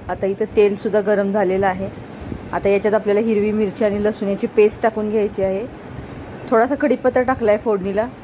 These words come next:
तुम्ही नाही टाकला तरी चालेल, ऑप्शनल आहे. आता कढीपत्ता खाल्ला जात नाही म्हणून आपण टाकायचा. ही थोडीशी हळद टाकून घेतली आहे. आता हे मिक्स करून घ्यायचं आपल्याला, जास्त काय मसाले टाकायची गरज नाही आहे,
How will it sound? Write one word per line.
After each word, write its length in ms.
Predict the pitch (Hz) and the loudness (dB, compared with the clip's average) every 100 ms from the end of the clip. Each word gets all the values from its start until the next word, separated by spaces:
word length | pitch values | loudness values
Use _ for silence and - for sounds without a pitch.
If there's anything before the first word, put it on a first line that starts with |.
| - | -8
तुम्ही 180 | 220 233 | -2 0
नाही 240 | 226 240 226 | 2 2 2
टाकला 240 | 233 247 233 | 2 2 2
तरी 140 | 226 | 2
चालेल, 220 | 214 202 | 2 2
ऑप्शनल 440 | 196 190 - 208 214 | 2 2 -4 -2 0
आहे. 260 | 196 190 262 - - - - - - - - | 0 -2 -8 -12 -18 -18 -18 -18 -18 -16 -4
आता 120 | 180 | 0
कढीपत्ता 400 | 196 226 226 226 - | 2 2 2 0 2
खाल्ला 260 | 262 214 220 | 2 4 4
जात 160 | 226 226 | 2 2
नाही 140 | 233 | -2
म्हणून 200 | 233 233 | 0 0
आपण 260 | 226 226 220 | 0 -2 -2
टाकायचा. 360 | 202 190 190 | -2 -2 -2
ही 100 | 196 202 | -4 0
थोडीशी 260 | 247 208 220 | 2 2 2
हळद 260 | 226 214 220 | 2 2 2
टाकून 260 | 233 240 226 | -2 0 0
घेतली 340 | 233 196 190 | -2 -2 -4
आहे. 40 | 202 - - - - - | -4 -8 -14 -14 -14 -4
आता 160 | 185 208 | 0 4
हे 120 | 233 | 6
मिक्स 320 | 254 277 - | 6 2 0
करून 280 | 285 269 254 | 0 2 4
घ्यायचं 300 | 254 208 - | 4 4 2
आपल्याला, 300 | - 196 196 | 2 2 2
जास्त 320 | 202 208 - 214 | 4 2 0 2
काय 120 | 214 | 2
मसाले 380 | 214 214 220 208 | 0 -2 -2 0
टाकायची 380 | 196 196 196 | 0 0 0
गरज 260 | 196 196 196 | 0 2 2
नाही 220 | 202 190 | 0 -2
आहे, 120 | 190 | -4